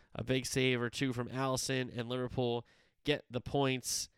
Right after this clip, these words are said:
Their first win away from home in the Premier League comes at, uh, in North London against Tottenham. So a big, big result there for Liverpool. They win it two one. La Liga, Barcelona beat Almeria. It was P K's last game. They win it two nil.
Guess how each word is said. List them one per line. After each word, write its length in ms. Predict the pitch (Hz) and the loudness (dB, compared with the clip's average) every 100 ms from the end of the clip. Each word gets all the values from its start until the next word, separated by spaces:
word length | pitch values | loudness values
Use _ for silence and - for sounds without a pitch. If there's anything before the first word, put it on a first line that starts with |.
| _ | _
Their 140 | - 120 | -2 -2
first 540 | - 143 143 143 - | 0 2 4 2 -2
win 320 | 123 135 131 | -2 0 0
away 400 | 117 113 127 123 | 0 0 0 0
from 180 | 123 117 | -2 -4
home 280 | 117 120 123 | -2 0 -2
in 180 | - 127 | -2 -4
the 80 | 117 | -4
Premier 340 | - 127 120 | -4 -2 -2
League 240 | 117 117 - | 0 -2 -4
comes 420 | - 127 120 113 _ - _ _ - | -2 -2 -2 -6 _ -20 _ _ -8
at, 360 | 135 135 127 - _ _ _ _ _ _ _ _ _ - | -2 -2 -2 -6 _ _ _ _ _ _ _ _ _ -16
uh, 260 | 110 104 - _ - | -14 -14 -16 _ -6
in 180 | 156 156 | -2 0
North 240 | 147 131 | 2 2
London 380 | 131 131 123 113 | 0 2 2 2
against 520 | 117 117 117 110 - | -2 -2 -2 -4 -6
Tottenham. 340 | - 123 - - _ _ | -4 -4 -6 -18 _ _
So 220 | - 117 | -4 -2
a 40 | 110 | 0
big, 340 | 127 120 110 | 2 2 0
big 200 | 120 117 | -2 -2
result 320 | 113 117 117 | -2 -2 -2
there 160 | 117 113 | -2 -4
for 100 | 110 | -2
Liverpool. 320 | 117 110 113 | -2 0 0
They 120 | 110 | 0
win 120 | 110 | 0
it 120 | 107 - | -2 -2
two 140 | 113 | -2
one. 180 | 101 80 | -2 -4
La 180 | 113 120 | 0 2
Liga, 400 | 135 151 135 127 - - - - | 2 2 2 0 -4 -20 -18 4
Barcelona 640 | 156 160 - 143 143 143 | 6 6 4 2 4 2
beat 220 | 127 131 82 | 2 0 2
Almeria. 540 | 135 135 135 139 131 - _ - | 4 6 6 6 4 0 _ -2
It 80 | 123 | 0
was 140 | 120 | 0
P 220 | - 151 | 2 2
K's 320 | - 139 131 | 4 4 4
last 400 | 120 131 127 - | 4 2 2 -2
game. 380 | - 135 135 131 | -2 0 0 0
They 100 | 123 | 0
win 140 | 120 123 | 0 0
it 140 | - | -2
two 260 | - 143 131 | -4 -2 0
nil. 440 | 127 131 123 123 | 0 2 2 0